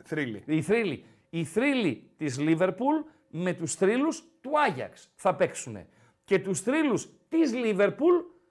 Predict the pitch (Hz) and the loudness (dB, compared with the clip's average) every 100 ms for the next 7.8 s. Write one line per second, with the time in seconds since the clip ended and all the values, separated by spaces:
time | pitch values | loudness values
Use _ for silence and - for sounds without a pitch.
0 | _ - 233 214 - 196 165 127 214 254 | _ -6 -2 -2 -2 -2 -2 0 2 2
1 | 285 - _ _ 170 156 139 254 214 - | -2 -12 _ _ -8 -8 -4 -4 -4 -8
2 | 131 202 240 170 131 - 165 180 170 240 | -4 -2 0 0 -4 -4 -2 -2 -6 -8
3 | 277 - _ _ - 185 - 196 180 180 | -8 -12 _ _ -8 -6 -4 -6 -4 -6
4 | 208 285 233 - - 208 202 160 185 180 | -6 -6 -6 -8 -4 0 0 0 -4 -4
5 | 143 185 208 233 277 294 - _ _ 254 | -6 -4 -4 -2 -2 -2 -6 _ _ 2
6 | 311 320 247 269 - _ _ _ _ 208 | 2 2 0 -2 -6 _ _ _ _ 4
7 | 190 185 - 180 165 214 277 294 | 4 4 2 -2 -2 2 2 0